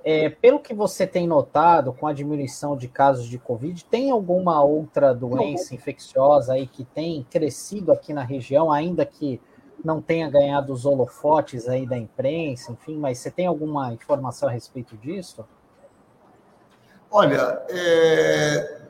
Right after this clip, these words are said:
Speaker 2: na verdade, nós temos um grupo de doenças, né, que obedecem a uma característica de sazonalidade, né? E entre elas, nesse período, e aumentou, vi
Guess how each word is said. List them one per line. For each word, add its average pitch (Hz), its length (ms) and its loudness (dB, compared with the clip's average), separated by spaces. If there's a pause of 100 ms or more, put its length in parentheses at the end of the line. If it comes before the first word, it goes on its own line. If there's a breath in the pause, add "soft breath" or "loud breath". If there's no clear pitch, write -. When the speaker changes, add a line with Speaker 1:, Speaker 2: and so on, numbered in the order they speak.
Speaker 2:
na 226 200 -6
verdade, 175 580 0
nós 208 460 -4
temos 226 420 -6
um 151 140 -2
grupo 151 460 -2
de - 140 -18
doenças, 117 760 -6
né, 143 220 -8
que 147 140 -12
obedecem 151 600 -6
a 156 40 -6
uma 151 200 -4
característica 143 680 -8
de 143 140 -16
sazonalidade, 156 1400 -2
né? 139 320 -8 (580 loud breath)
E 175 160 -2
entre 208 440 0
elas, 175 440 2
nesse 156 260 -2
período, 151 440 -6
e 156 60 0
aumentou, 185 840 0
vi 180 260 -8